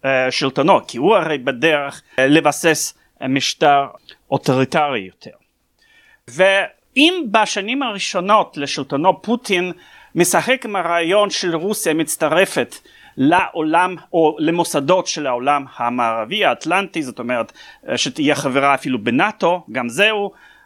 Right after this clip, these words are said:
זהו דיבר. בערך משנת אלפיים ושלוש, אלפיים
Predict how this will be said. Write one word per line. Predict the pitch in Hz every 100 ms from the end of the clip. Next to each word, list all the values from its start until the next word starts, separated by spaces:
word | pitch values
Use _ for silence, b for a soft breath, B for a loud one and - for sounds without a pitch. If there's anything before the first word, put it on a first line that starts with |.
| -
זהו | 160 170 208
דיבר. | 185 185 185 170 B B B _ -
בערך | 240 339 330
משנת | 247 - 254 254
אלפיים | 190 233 233
ושלוש, | 190 208 214
אלפיים | 180 208 202